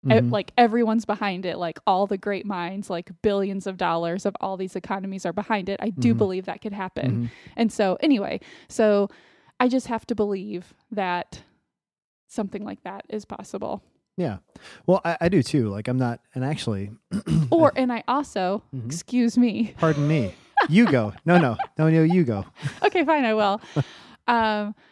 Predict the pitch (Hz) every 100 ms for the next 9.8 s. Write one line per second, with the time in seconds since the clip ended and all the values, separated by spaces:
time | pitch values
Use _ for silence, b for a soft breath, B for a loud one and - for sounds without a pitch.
0 | b b - 233 - 214 254 - 254 254
1 | 262 269 - _ _ _ 233 - 233 302
2 | 359 - 220 226 - _ - 202 190 185
3 | - - - _ _ _ _ b b b
4 | 269 359 - 294 247 220 208 - 202 202
5 | 202 190 185 - - - 196 175 220 190
6 | - 175 180 180 170 - 180 _ - -
7 | 180 170 185 175 226 - 240 247 - 262
8 | 262 - 254 233 - 208 - 269 294 320
9 | 269 - - 208 - 202 202